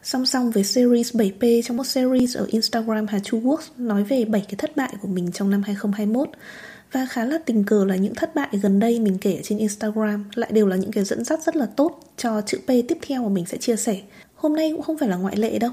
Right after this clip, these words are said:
Chữ P mà chúng ta sẽ nói tới hôm nay chính là process, là quy trình. Và mình nhìn thấy nó có thể liên kết trực tiếp với cả cái thất bại mình vừa kể ở trên Instagram.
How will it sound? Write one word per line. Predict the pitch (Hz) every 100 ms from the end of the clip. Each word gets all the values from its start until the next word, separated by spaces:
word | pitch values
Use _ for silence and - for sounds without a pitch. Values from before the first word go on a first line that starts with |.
| - - - - - _
Chữ | -
P | -
mà | 294 277 226
chúng | 208 202
ta | 233
sẽ | 233 226
nói | 202 196
tới | 196
hôm | 202 247
nay | 240 233 226
chính | - 208 202
là | 254 202
process, | - 254 - 349 - -
là | 220
quy | 202 240 226
trình. | 240 185 170 - -
Và | 277 269
mình | 262 247
nhìn | 247 240 220
thấy | 214
nó | 208
có | 214
thể | 226 269
liên | 208 240
kết | 247 320
trực | 320 254 -
tiếp | 320 330
với | 196
cả | 202 214
cái | 196
thất | 320 320
bại | 269
mình | 214 190 -
vừa | 185 -
kể | 190 - -
ở | 180
trên | - 208
Instagram. | 202 208 208 214 208